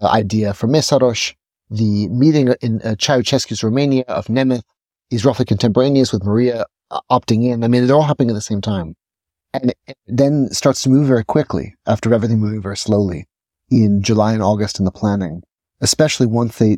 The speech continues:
team up with, um, Laszlo Magas and go to Sopron, because then you're literally at the border. But the reason it's important to highlight the contemporaneousness of these events is it means that already after the beginning of the rolling up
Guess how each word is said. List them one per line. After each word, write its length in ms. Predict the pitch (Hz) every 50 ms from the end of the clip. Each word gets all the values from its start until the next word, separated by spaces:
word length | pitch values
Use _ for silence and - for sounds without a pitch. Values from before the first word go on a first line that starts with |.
| - -
team 240 | - - 110 110 127
up 180 | 151 - _
with, 300 | - 101 98 90 - - - _ _ _ _ _ _ _ -
um, 340 | 104 104 101 98 98 98 - _ _ _ _ _
Laszlo 300 | - 117 113 - - 104
Magas 480 | 104 123 - - 104 90 - - - - - _ _ _ _
and 220 | 110 113 113 107
go 100 | - 110
to 60 | 101
Sopron, 420 | 98 - - 107 - - - 71 - _ _ _ _ _ _ _ _ _ _ _ _ _
because 280 | 117 107 - 120 104
then 180 | 110 135 135 131
you're 240 | 123 117 107 - -
literally 380 | - 123 123 120 120 107 110 90
at 140 | 92 101 -
the 60 | 95
border. 380 | 90 98 98 92 92 82 82 - _ _ _ _ _ _ _ _ _ _
But 140 | - 117 - -
the 120 | 143 131
reason 300 | 113 156 180 185 170 160
it's 140 | 143 - -
important 300 | 139 113 143 127 113 107
to 60 | -
highlight 400 | - - 143 147 147 135 107 -
the 60 | -
contemporaneousness 1080 | 107 - 117 107 - 120 107 - 107 107 117 123 123 113 - - 104 92 85 - - - -
of 160 | - 101 92 92
these 160 | 104 95 95
events 500 | 95 104 139 143 110 - - - - - _ _ _ _ _ _ _ _
is 200 | - 123 120 110
it 100 | 117 -
means 320 | 127 139 160 185 202 180 -
that 240 | - 120 117 104 - _
already 680 | - 143 143 139 131 143 156 190 185 135 98 92 98 - _ _ _ _ _ _ -
after 380 | 135 165 214 214 - - - 139
the 60 | 131
beginning 500 | 117 131 123 107 123 139 160 170 160 143
of 120 | 123 110
the 80 | 113 117
rolling 420 | 104 113 113 117 117 117 113 110
up 100 | 113 113